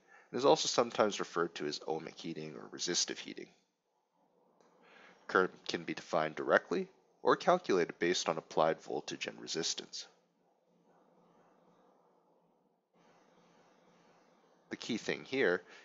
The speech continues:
is that heat generation is then determined automatically based on the resistivity of the solid material. The last addition included in the electronics cooling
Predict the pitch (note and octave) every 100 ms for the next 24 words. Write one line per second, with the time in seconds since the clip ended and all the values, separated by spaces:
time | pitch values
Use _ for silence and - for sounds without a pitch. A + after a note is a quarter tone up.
0 | - E2 D2 - - - - E2 C2+ C2
1 | - - E2 - C#2+ F2 G2 G2+ - -
2 | F2+ E2 D#2 F2+ D#2+ D2 D#2+ A2+ A#2 -
3 | E2 D2 - D#2 E2 - C#2+ A#1+ - D#2+
4 | D#2+ - - C#3 A2 D2 D#2 _ - D2+
5 | - - A#1 A#1 - - D2 C#2 - -
6 | _ _ _ _ _ _ _ _ _ _
7 | _ _ _ _ _ _ _ _ _ _
8 | _ - A#2+ D3+ G#3 - G#2 F2 - D#2+
9 | D2+ - F2 D#2+ D2 D2 B1+ D2 - -
10 | D#2 B1+ - - C#2